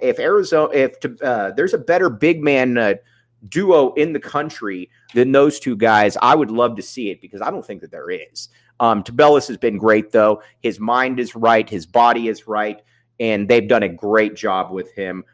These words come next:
Big tip of the cap to him, because, again, he came back in a, in a difficult situation for sure, and he has certainly mastered that. All right, now, the other guy, Pelle Larsson. Pelle's an interesting guy because, again, and keep in mind, my bad, Pelle.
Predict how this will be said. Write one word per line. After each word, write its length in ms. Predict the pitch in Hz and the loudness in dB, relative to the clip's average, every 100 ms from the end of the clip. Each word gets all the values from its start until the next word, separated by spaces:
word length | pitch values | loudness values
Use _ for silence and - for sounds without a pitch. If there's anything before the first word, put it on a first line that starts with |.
| _ 98 | _ -4
Big 260 | 156 131 | -2 -2
tip 240 | - - 113 | 0 0 2
of 60 | |
the 80 | 95 | -4
cap 320 | - 104 101 | -2 -2 -2
to 80 | 95 | -6
him, 200 | 107 101 | -6 -4
because, 440 | 98 - 107 95 | -6 -2 0 0
again, 340 | 107 113 92 98 _ _ | 0 -2 -2 -4 _ _
he 140 | - | -12
came 280 | 160 156 131 | -2 -2 2
back 300 | 117 117 117 _ _ | 2 2 0 _ _
in 140 | 123 | -2
a, 360 | 117 110 107 110 _ | 0 -2 -4 -10 _
in 80 | 135 | -8
a 40 | |
difficult 480 | 127 185 110 - 101 | 0 0 0 -2 -4
situation 720 | - 95 90 87 87 - 80 | -4 -6 -2 -4 -4 -10 -20
for 80 | - | -20
sure, 400 | - - 95 90 - - 104 | -16 -4 -2 -2 -6 -16 -6
and 160 | 101 | -4
he 120 | 98 | -2
has 120 | 107 - | -4 -4
certainly 280 | 110 95 | -8 -8
mastered 520 | 90 90 92 - 82 73 | -6 -6 -6 -10 -20 -18
that. 240 | 78 64 _ _ _ _ _ _ _ _ | -18 -18 _ _ _ _ _ _ _ _
All 160 | 110 | 0
right, 200 | 104 90 - | 2 0 -2
now, 320 | 117 117 80 - _ _ _ | 0 2 0 -6 _ _ _
the 120 | 135 | 0
other 120 | 160 | 2
guy, 220 | 156 131 - - | 2 0 -2 0
Pelle 260 | 202 254 | 4 6
Larsson. 460 | 202 175 165 - - _ _ _ | 8 6 6 0 -12 _ _ _
Pelle's 280 | 220 294 226 | 4 4 4
an 60 | |
interesting 460 | 208 - 170 160 131 | 0 0 -6 -4 0
guy 240 | 107 87 | 0 0
because, 360 | 82 - 135 120 | -6 -6 -4 -4
again, 340 | 135 180 180 185 _ _ _ | 0 0 0 -4 _ _ _
and 160 | 113 104 | -8 -6
keep 240 | 208 214 | -8 -6
in 80 | 240 | -2
mind, 420 | 208 196 196 196 - _ | 2 2 0 -4 -16 _
my 240 | 110 160 | 0 0
bad, 340 | 185 180 170 170 | 2 0 0 -2
Pelle. 460 | 165 156 156 151 | -2 0 -2 -4